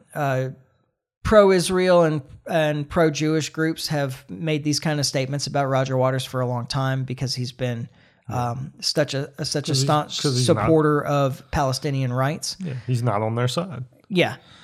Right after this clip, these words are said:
Speaker 1: Um, but that the U S State Department would now do that as well is, is just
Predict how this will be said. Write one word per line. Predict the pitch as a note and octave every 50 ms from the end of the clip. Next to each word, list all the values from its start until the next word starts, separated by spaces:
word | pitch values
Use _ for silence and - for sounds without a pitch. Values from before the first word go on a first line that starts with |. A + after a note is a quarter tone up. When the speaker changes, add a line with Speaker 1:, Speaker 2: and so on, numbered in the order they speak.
| - - -
Speaker 1:
Um, | D3+ D#3 D#3 D3+ D3 C#3+ C#3+ C#3
but | D#3+ F3 E3+
that | F3 F3+ D3
the | - F3+
U | G3+ G#3+ A#3 A3+ G#3
S | F3 -
State | - - F#3+ F#3+ G3 G3
Department | E3+ - G3+ F#3+ G3 G3 F#3+ F#3+ F#3
would | F3+ E3+
now | F3 F3+ F3+ F3 F3
do | E3 F3 F3 F3
that | E3+ F3+ E3+ D#3+
as | D#3+ C3+ D3
well | D#3+ E3 D#3+ D#3+ D#3
is, | C#3+ C3 - -
is | - - D#3 C3+ C3 B2+
just | - - - D3 C3 - - - -